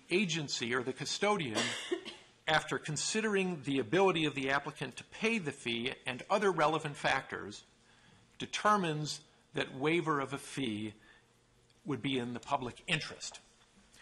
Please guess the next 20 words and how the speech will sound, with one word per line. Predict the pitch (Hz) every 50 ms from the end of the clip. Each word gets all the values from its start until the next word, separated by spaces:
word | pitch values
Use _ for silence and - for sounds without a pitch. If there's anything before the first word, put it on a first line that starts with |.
| - - - - - - - _ _ _ _ _ _ _ _ _ _ _ _ - - _ _ _ _ _
Now, | - 156 151 151 147 147 - - - - - _ _ _ _ _ _ _ _ _ _ _ _ -
the | 190 143
statute | - - 202 202 208 202 214 208 185 -
specifically | - - - 156 - - 240 254 233 - - 165 151
says | - - 147 139 139 143 143 -
that | 139 131 -
the | 135 135
agency | 135 143 135 139 123 - - 139 113 -
has | 147 147 143 139 -
to | - 147
consider | - - 143 127 - - - 147 127 127 123
the | 123 120 123 120
applicant's | 117 127 - - 127 - 127 123 113 -
ability | 110 - 135 135 127 127 113 117
to | 107 113
pay, | - - - 165 156 147 156 160 170 175 165 - - - - - - _ _ _ _ -
but | 147 143
it | 147
also | 156 156 160 156 175
says | 160 - - 156 143 147 156 143 - - -